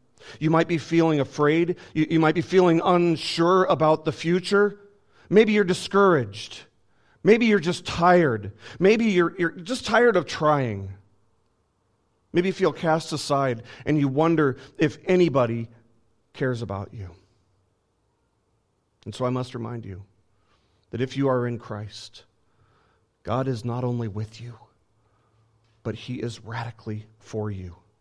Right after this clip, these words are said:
And God's grace is demonstrated in your weakness. God's grace is more than sufficient, more than enough for you, and he meets us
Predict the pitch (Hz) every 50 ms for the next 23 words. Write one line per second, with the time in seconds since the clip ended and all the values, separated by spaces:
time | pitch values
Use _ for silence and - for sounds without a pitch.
0 | _ _ _ _ _ _ _ _ _ _ _ _ _ _ _ - - _ _ -
1 | 117 117 101 120 127 135 147 139 120 104 - 131 135 131 120 107 101 - - -
2 | - - - _ _ _ _ _ _ _ _ - 143 131 107 123 170 185 196 185
3 | - - - - 139 131 127 127 127 131 - - 160 160 160 147 143 135 123 127
4 | 131 127 131 - 101 87 - - - - - - _ - - - - _ 156 165
5 | 180 190 156 135 - 160 170 175 175 160 - - - - 151 135 - - - -
6 | _ - 139 156 165 175 185 202 208 214 220 226 170 190 185 175 - - 180 160
7 | - 160 156 139 - 143 120 117 - 160 170 175 180 196 220 226 226 180 190 190
8 | 190 170 - - - - 160 165 160 156 151 147 - - - 135 143 131 127 123
9 | 107 107 104 - 131 139 135 123 147 160 156 156 165 175 170 - - 143 120 113
10 | - - - -